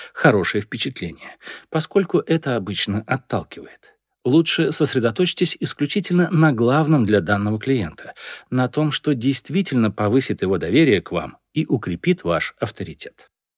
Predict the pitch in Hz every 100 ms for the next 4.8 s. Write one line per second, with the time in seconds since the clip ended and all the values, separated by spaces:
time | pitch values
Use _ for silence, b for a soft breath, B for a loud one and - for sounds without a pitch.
0 | _ _ _ - 120 - - _ _ -
1 | 147 151 143 139 190 202 175 127 92 107
2 | 131 151 - 170 180 180 160 104 98 214
3 | - - 156 - 127 - 82 85 85 90
4 | - 101 - - - - -